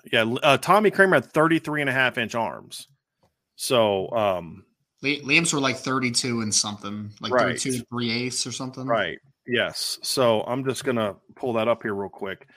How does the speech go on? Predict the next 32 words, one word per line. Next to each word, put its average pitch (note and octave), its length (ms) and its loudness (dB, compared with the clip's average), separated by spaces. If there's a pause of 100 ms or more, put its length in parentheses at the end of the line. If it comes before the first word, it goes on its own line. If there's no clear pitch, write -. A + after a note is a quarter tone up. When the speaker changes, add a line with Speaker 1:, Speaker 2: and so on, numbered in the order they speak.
(300)
Speaker 1:
So - 140 -2
if D3 80 -2
you A3 100 0
look B3 160 0
at G#3+ 60 2
a D#3 60 6
lot D3 240 6
of C3+ 80 -4
different C3+ 280 -2
parts C#3 300 0
about B2+ 340 2
him, G#2+ 320 -6
the, G2+ 160 -6
the A2 160 -6
thirty-two C#3+ 480 0
and B2+ 100 -2
three C3 240 0
eighths, - 500 -6
six - 320 -6
five, C3 320 4
Speaker 2:
Yeah. - 40 -16
Speaker 1:
three B2+ 220 -2
oh C#3+ 100 0
two, G#2+ 460 -8 (640)
you B2 60 -12
know, A#2 140 -2
Tommy C#3 460 0
was B2+ 220 0
six - 280 -4
five, A#2+ 560 2
three A2+ 240 -6
seventeen. A2+ 840 -8